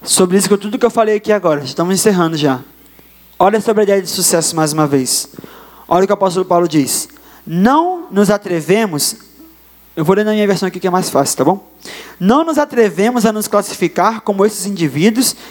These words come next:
nem a nos comparar com eles, que se julgam tão importantes." Lembra que eu falei sobre comparação?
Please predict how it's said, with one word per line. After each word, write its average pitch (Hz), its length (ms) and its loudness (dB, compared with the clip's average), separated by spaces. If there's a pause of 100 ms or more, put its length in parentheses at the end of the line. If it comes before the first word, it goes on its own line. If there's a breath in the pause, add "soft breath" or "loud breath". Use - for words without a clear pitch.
(100)
nem 285 280 4
a 330 40 2
nos 320 200 0
comparar 247 600 0
com 254 220 0
eles, 185 460 2 (240 loud breath)
que 202 80 0
se 208 80 6
julgam 208 240 2
tão 220 160 0
importantes." 226 680 -2
Lembra 196 160 -2
que 196 60 -2
eu 180 40 4
falei 180 120 2
sobre 175 160 2
comparação? 170 640 0